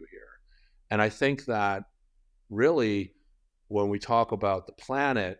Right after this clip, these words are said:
which is, you know, the Mother Earth, you know, Mother Nature, the ocean is referred to as she. We name all of our ships she, female, right?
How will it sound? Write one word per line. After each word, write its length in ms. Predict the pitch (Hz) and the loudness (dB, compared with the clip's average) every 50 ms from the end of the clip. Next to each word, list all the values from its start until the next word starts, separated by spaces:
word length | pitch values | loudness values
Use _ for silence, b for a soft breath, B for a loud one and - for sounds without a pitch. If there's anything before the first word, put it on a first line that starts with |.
| _ _ _ | _ _ _
which 200 | 107 101 - - | -8 -8 -4 -4
is, 240 | 101 98 92 87 - | -4 -4 -4 -6 -8
you 80 | 107 | -6
know, 140 | 104 98 92 | -6 -4 -4
the 80 | 92 95 | -4 -2
Mother 320 | 98 120 151 147 117 92 | 2 2 4 4 2 0
Earth, 260 | 85 85 82 - - - - - _ | -2 -6 -10 -12 -14 -18 -20 -20 _
you 120 | - 92 | -10 -8
know, 160 | 92 90 90 92 | -8 -6 -6 -4
Mother 420 | 90 101 117 131 120 107 101 92 | 0 4 4 4 4 4 2 2
Nature, 640 | 87 82 78 82 - - - - - - - - 95 | -2 -4 -4 -6 -8 -10 -10 -10 -10 -12 -14 -12 -10
the 120 | 95 104 | -6 0
ocean 360 | 104 101 113 110 - 120 113 | 2 2 2 2 0 -2 -2
is 140 | 107 95 87 | -2 -4 -4
referred 360 | 101 87 - - 104 101 98 - | -6 -6 0 2 2 2 2 0
to 180 | - 101 95 | -4 -4 -4
as 80 | 90 87 | -4 -4
she. 720 | - - - - - - 147 151 139 95 80 98 78 - - _ _ _ _ _ _ _ | -6 -10 -8 -8 -6 -2 0 0 0 -2 -4 -6 -10 -16 -18 _ _ _ _ _ _ _
We 100 | 104 101 | -2 0
name 260 | 101 104 107 107 110 107 | 2 2 2 4 4 4
all 160 | 107 110 110 | 4 4 2
of 120 | 104 101 | 2 0
our 100 | 107 101 | -2 -4
ships 540 | 95 - - - 143 131 - - - - - | -4 -4 -2 0 0 0 0 -2 -14 -14 -12
she, 480 | - - - - 139 143 127 101 80 82 | -10 -8 -6 -2 0 2 2 2 0 -4
female, 540 | - - - 117 123 117 101 87 82 80 - | -8 -4 -2 0 0 2 0 -2 -4 -8 -10
right? 300 | 90 98 113 127 151 156 | -6 -2 -2 -2 -2 -4